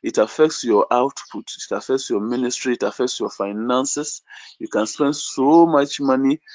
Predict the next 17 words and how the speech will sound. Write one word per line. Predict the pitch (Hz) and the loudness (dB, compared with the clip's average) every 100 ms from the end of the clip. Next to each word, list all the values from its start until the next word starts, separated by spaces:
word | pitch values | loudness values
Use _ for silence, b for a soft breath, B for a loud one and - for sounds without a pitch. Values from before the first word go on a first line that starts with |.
| B B | B B
Uh, | 98 101 107 | 0 4 4
a | |
relative | 123 147 147 143 127 | 4 4 4 2 2
of | 117 | 2
mine | 120 135 139 | 4 4 4
had | 135 131 | 2 2
a | 123 | 0
kidney | - 143 135 131 | -4 -4 -2 -2
disease, | 123 123 135 131 | -2 -2 0 2
and | 120 | 2
in | 123 | 2
a, | 120 117 | 2 2
in | 131 127 123 | 2 0 0
a, | 123 - | 0 0
and | 127 | 2
sometimes | 151 156 131 131 | 2 4 2 2
in | 127 | -4